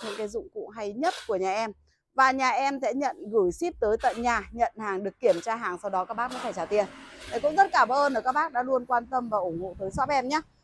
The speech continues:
Nếu như bác nào muốn mua lẻ cái dao này này, mua kết hợp này, em đang bán trăm rưỡi, em sẽ để cho các bác là một trăm nghìn.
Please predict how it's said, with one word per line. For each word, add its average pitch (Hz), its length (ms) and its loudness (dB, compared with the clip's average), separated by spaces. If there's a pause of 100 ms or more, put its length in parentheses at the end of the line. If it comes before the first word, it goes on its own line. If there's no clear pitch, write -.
Nếu 262 120 10
như 320 140 4
bác 349 140 2
nào 269 120 2
muốn 233 220 -4
mua 285 160 4 (120)
lẻ 233 140 6 (120)
cái - 140 -2
dao 269 180 6
này 220 120 6
này, 214 100 4 (600)
mua 294 200 4
kết 349 180 8
hợp 302 200 6
này, 214 160 -2 (380)
em 254 400 2
đang 254 160 6
bán 240 140 2
trăm 269 160 -2
rưỡi, 262 160 4
em 262 140 -2
sẽ 220 100 -2
để 208 140 2
cho 175 80 -2
các 196 60 -2
bác 247 180 -2
là 226 60 -4
một 190 140 -6
trăm 220 200 -6
nghìn. 202 140 0